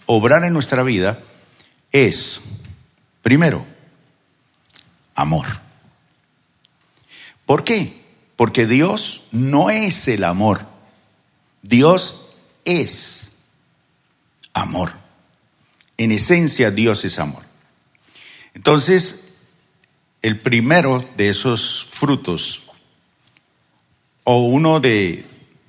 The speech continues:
de las manifestaciones de ese fruto, es experimentar,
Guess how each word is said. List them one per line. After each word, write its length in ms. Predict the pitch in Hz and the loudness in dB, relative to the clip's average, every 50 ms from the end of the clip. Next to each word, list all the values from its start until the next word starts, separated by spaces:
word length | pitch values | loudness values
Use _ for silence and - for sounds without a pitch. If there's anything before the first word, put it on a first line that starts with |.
| _ | _
de 160 | - 110 110 104 | -8 -6 -4 -2
las 220 | 110 104 98 110 | -2 -2 -2 -4
manifestaciones 1040 | 117 113 107 98 - 117 104 - - 110 - - - 175 185 175 170 156 135 117 95 | -4 -4 -4 -4 -4 -6 -6 -4 -6 -6 -6 -2 0 0 0 0 2 0 0 0 0
de 160 | 117 104 101 | -2 -4 -2
ese 220 | 101 - - - 113 | -2 -4 -4 -4 -4
fruto, 680 | - - - - 127 127 127 117 - - 90 80 - - - _ _ _ _ _ _ _ _ _ _ _ _ _ - - _ _ _ _ _ _ _ _ _ _ | -4 -6 -6 -4 0 2 2 0 0 -4 -6 -6 -6 -10 -20 _ _ _ _ _ _ _ _ _ _ _ _ _ -20 -20 _ _ _ _ _ _ _ _ _ _
es 200 | - 113 113 - | -4 -2 0 0
experimentar, 1400 | 139 127 - - - - 123 120 113 101 101 95 85 - - - 110 98 92 85 85 - - - _ _ _ _ | 0 -2 -2 -6 -2 0 0 0 2 0 0 -2 -4 -2 0 2 2 2 2 0 -4 -10 -12 -20 _ _ _ _